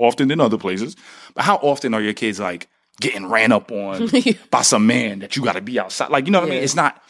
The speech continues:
Speaker 1: I'm not saying it doesn't happen, but how often is it happening where, like, every day of the week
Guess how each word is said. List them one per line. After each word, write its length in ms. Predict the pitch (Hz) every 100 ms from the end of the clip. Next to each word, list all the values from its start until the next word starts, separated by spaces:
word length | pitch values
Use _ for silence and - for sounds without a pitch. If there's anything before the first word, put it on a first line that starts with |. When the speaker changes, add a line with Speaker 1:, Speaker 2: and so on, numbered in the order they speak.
| - _ _
Speaker 1:
I'm 120 | 139 156
not 120 | 180
saying 160 | 139
it 220 | 101 80 -
doesn't 340 | 127 135 104
happen, 300 | 95 92 113
but 180 | 117 - _ _ _ _
how 200 | - 143
often 280 | - 131 131
is 100 | 117
it 120 | 117
happening 320 | 120 117 113 101
where, 100 | 98
like, 200 | 87 - _ _ 147
every 280 | 143 156
day 220 | 143 151 139
of 100 | 120
the 80 |
week 400 | 107 165 135 -